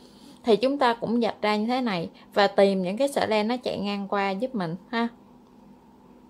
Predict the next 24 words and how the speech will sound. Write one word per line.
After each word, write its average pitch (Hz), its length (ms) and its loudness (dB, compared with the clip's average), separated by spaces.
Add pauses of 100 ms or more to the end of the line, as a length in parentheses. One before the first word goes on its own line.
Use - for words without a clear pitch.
(1500)
Đây. 190 300 -4 (2750)
Nó 311 100 6
rất 359 260 8
dễ 185 300 12
nhầm 196 220 2
lẫn, 185 440 2
nếu 269 140 4
mà 339 120 0
các 277 200 -6
bạn 196 220 -2
lấy 220 240 4
nhầm 202 360 -2
cái 240 100 -4
sợi 185 200 0
đan 202 220 -2
B 202 60 6 (180)
thì 190 100 -4
nó 190 120 -4
sẽ 190 160 -4
không 190 240 -4
được 170 140 -4
đẹp 165 240 -2
lắm 208 200 -2
ha. 233 220 0